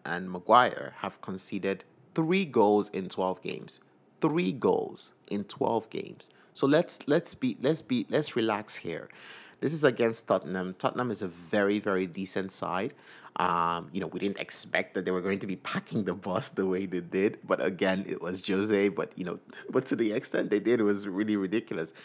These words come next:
But I think that the, the, but the point, though, is that, you know, we went away to, you know, their, their, their home and, and we got a, we got a point and we played very, very well. We deserved mo-, much more than a point, which was dis-, disappointing, of course,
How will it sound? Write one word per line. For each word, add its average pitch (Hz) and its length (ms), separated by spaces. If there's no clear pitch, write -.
But - 200
I - 80
think 214 180
that 135 140
the, 123 80
the, - 180
but 139 80
the 151 80
point, - 420
though, 92 180
is - 360
that, 104 320
you 131 140
know, 87 220
we 139 140
went 151 440
away 120 400
to, 107 560
you 113 100
know, 92 240
their, 98 180
their, 95 120
their - 140
home 123 420
and, 95 260
and 101 240
we 123 80
got 135 240
a, - 100
we 110 120
got 135 160
a 131 40
point - 380
and 101 200
we 123 80
played 170 360
very, 104 200
very 90 180
well. 101 240
We 92 100
deserved 113 480
mo-, 98 180
much - 220
more 90 140
than 85 100
a 85 60
point, - 360
which - 140
was 151 180
dis-, - 220
disappointing, - 960
of - 200
course, 107 480